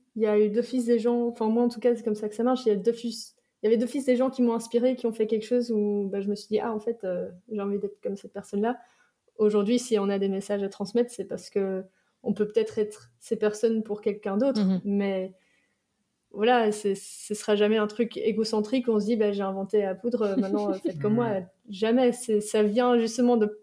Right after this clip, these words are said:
Speaker 1: plein de réflexions, de remise en question, vulnérabilité, de se dire, « Ok, bah, ça, j'ai merdé, mais comment je peux faire mieux ?
Speaker 3: Mhm.
Speaker 1: À qui, vers qui je peux me tourner pour en parler si j'en ai besoin ? Qui peut m'aider à faire quelque chose de mieux ? Qui,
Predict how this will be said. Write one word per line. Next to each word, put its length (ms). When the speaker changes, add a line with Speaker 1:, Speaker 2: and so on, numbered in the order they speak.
Speaker 1:
plein 260
de 80
réflexions, 680
de 100
remise 320
en 80
question, 500
vulnérabilité, 920
de 160
se 160
dire, « 240
Ok, 180
bah, 180
ça, 200
j'ai 120
merdé, 360
mais 100
comment 220
je 120
peux 80
faire 180
mieux ? 260
Speaker 3:
Mhm. 180
Speaker 1:
À 100
qui, 380
vers 180
qui 200
je 80
peux 100
me 80
tourner 260
pour 140
en 80
parler 300
si 140
j'en 160
ai 60
besoin ? 400
Qui 240
peut 120
m'aider 320
à 100
faire 200
quelque 200
chose 160
de 80
mieux ? 240
Qui, 340